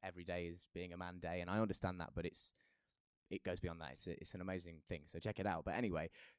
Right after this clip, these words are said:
did some P R things in the lead up to that, including going on Five Live to talk about it. And lots of people ringing in. They had a phone in. Uh, if anyone invites you on a Five Live phone in, refuse point <laughs> blank, because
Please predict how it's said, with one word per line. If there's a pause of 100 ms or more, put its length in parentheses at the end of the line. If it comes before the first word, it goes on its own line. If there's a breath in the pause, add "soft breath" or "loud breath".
did
some
P
R
things
in
the
lead
up (100)
to
that, (320)
including
going
on
Five
Live (380)
to
talk
about (160)
it. (720)
And
lots
of
people
ringing
in.
They
had
a
phone
in. (340)
Uh, (280)
if
anyone
invites
you
on
a
Five
Live
phone
in, (200)
refuse (120)
point
<laughs>
blank, (460 loud breath)
because